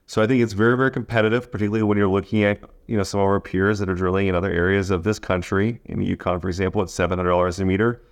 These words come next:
We're drilling Japan for three, four, five hundred dollars U S a meter.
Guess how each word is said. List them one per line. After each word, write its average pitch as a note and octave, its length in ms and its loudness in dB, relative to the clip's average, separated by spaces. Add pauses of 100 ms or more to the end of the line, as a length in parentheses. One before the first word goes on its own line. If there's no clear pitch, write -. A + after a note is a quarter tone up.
(200)
We're F#2+ 140 2
drilling F#2 360 0
Japan F#2+ 440 -2
for F#2 220 -4
three, G2 280 -4
four, F#2+ 360 -2
five F#2 280 0
hundred G2 160 -4
dollars F#2+ 300 0
U F2+ 180 -4
S F2+ 200 -2
a G#2+ 40 0
meter. A#2+ 480 0